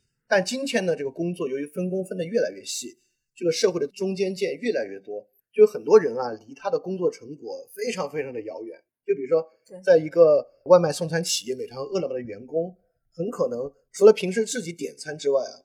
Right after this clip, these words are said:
Speaker 1: 并没有接触其他的送餐员和其他的人、其他的消费者。比如说，在滴滴里面，我有个朋友，是个饭店听众，他是在滴滴里面做司机管理的，跟他这个人也有关系啊。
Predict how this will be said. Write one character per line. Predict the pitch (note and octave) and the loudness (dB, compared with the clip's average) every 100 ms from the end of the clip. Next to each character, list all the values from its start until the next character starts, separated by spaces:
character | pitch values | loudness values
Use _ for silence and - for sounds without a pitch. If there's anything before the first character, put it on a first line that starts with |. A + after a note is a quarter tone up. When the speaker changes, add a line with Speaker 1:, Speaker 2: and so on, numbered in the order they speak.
| _ - | _ -6
Speaker 1:
并 | A#3+ E3+ | -4 -4
没 | |
有 | B2+ | -4
接 | A2 C3 A#2+ | -6 -8 -8
触 | - | -10
其 | A2+ - | -16 -14
他 | A2+ | -12
的 | A2 | -14
送 | - A2 | -14 -20
餐 | G#2 A2 | -16 -16
员 | G#2 F#2 | -16 -20
和 | - | -18
其 | G#2+ - | -12 -12
他 | A2+ A2+ | -10 -10
的 | A2 - - _ | -10 -14 -20 _
人、 | - B2+ G2 A2 _ _ | -2 -2 -2 -12 _ _
其 | - | -12
他 | C3 | -6
的 | C#3 | -6
消 | A#2+ E3+ | 0 2
费 | F3 F3 | 2 0
者。 | - - _ _ _ _ | -6 -18 _ _ _ _
比 | |
如 | C3+ | -6
说， | D#3 F#3+ F#3+ _ _ | -2 -2 -4 _ _
在 | - E3 | 2 4
滴 | D#3 F3+ | 2 -4
滴 | G3 | -6
里 | E3 | -6
面， | A#2+ B2 | -8 -2
我 | F3 | 0
有 | |
个 | C#3 | 0
朋 | - - | -2 -10
友， | C#3+ - | -10 -10
是 | D#3 | -8
个 | |
饭 | C#3+ D3 | -6 -6
店 | C3 | -8
听 | C#3 | -10
众， | C#3+ B2+ _ _ _ | -10 -10 _ _ _
他 | - | -6
是 | - | -4
在 | D3+ | 0
滴 | - D#3+ | -2 -2
滴 | D#3+ | -14
里 | D3+ | -14
面 | A2 G#2 | -16 -12
做 | C3+ A#2+ | -6 -6
司 | - E3+ | -6 -10
机 | F3 | -10
管 | F3 A2+ | -8 -8
理 | D#3+ | -8
的， | - - | -18 -20
跟 | - F#3+ | -12 -6
他 | G3+ G#3 _ | -4 -6 _
这 | B3 | -10
个 | C#3 | -10
人 | G#2 | -4
也 | E3 | -2
有 | E3 | -2
关 | - G#2 | -2 -12
系 | |
啊。 | A2 | -14